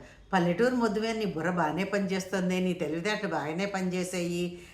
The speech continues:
బాస్ సెలవు ఇచ్చారు" అంటే సీత ఒక్క నవ్వు, చిరు-, అతను చూసి ఒక చిరునవ్వు, ఇష్టం కదా బా, అతనంటే చిన్నప్పటి నుంచి, అందుకని ఎన్ని అన్నా కూడా పడుతోంది పాపం. ఓ చిరునవ్వు నవ్వేసి ఊరుకొని అతన్ని చూస్తూ అలా నిల్చుంది.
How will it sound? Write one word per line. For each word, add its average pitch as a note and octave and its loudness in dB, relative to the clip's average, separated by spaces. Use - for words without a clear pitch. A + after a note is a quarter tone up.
బాస్ F3+ 6
సెలవు F3+ 2
ఇచ్చారు" F3 0
అంటే F3 -4
సీత D#3+ -4
ఒక్క D#3+ -6
నవ్వు, C#3+ -6
చిరు-, E3 -4
అతను D#3 -4
చూసి E3 -4
ఒక G3 -4
చిరునవ్వు, E3+ -4
ఇష్టం C4 -4
కదా F#3 0
బా, E3 2
అతనంటే G3 2
చిన్నప్పటి F3+ 2
నుంచి, E3+ -2
అందుకని G3+ -2
ఎన్ని F#3+ 0
అన్నా G3+ 0
కూడా A3 0
పడుతోంది F#3+ 0
పాపం. D3+ -4
ఓ G3 0
చిరునవ్వు G3+ 0
నవ్వేసి F#3 0
ఊరుకొని A3+ 8
అతన్ని G3 4
చూస్తూ G3+ 2
అలా F3+ 6
నిల్చుంది. E3 -2